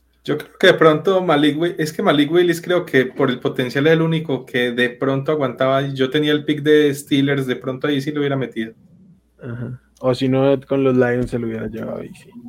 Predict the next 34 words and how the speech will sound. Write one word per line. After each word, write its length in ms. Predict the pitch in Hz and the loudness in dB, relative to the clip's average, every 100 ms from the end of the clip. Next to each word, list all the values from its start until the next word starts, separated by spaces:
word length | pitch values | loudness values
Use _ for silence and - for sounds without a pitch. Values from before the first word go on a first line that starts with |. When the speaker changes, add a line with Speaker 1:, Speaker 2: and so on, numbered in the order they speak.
| - | -8
Speaker 1:
Sin 240 | - 156 | 0 4
duda, 280 | 139 123 117 | 6 6 4
sí, 120 | 120 | 2
en 80 | 127 | 0
el 100 | 120 | 0
último 340 | 120 170 160 | 2 6 6
Speaker 2:
<laughs> 0 | |
Speaker 1:
pick 180 | 139 131 | 6 0
sí, 520 | - 156 147 147 147 | 4 6 6 6 4
sí 240 | 139 - 147 | 0 -2 2
hubiera, 540 | 135 131 131 127 127 - - - - | 4 6 6 2 -2 -12 -20 -20 -2
ahí 140 | 151 160 | 2 4
sí 120 | 226 | 8
hubiera 220 | 196 151 | 8 8
metido 400 | 135 120 127 123 | 6 2 2 0
un, 320 | 120 120 117 - - _ _ _ _ _ | -2 -8 -12 -16 -20 _ _ _ _ _
un 120 | 135 | -6
quarterback, 560 | - 127 117 117 117 113 | 4 6 6 0 0 0
si 100 | 127 | 2
hubiera 240 | 120 123 | 2 4
uno. 460 | 127 127 127 127 131 | 2 0 -2 -4 -4
Eh, 140 | 139 - | -4 -4
el 160 | 156 180 | 2 6
único 280 | 233 220 - | 6 4 2
que 120 | 156 | 0
me 80 | 139 | 2
parece 240 | 135 139 | 2 2
que 120 | - | 2
valía 340 | 131 120 127 131 | 2 2 0 -2
la 160 | 135 | -2
pena 180 | 127 120 | -2 -2
ahí 160 | 131 131 | -2 -4
que 200 | 135 127 | -4 -6
es 260 | 120 - | -8 -20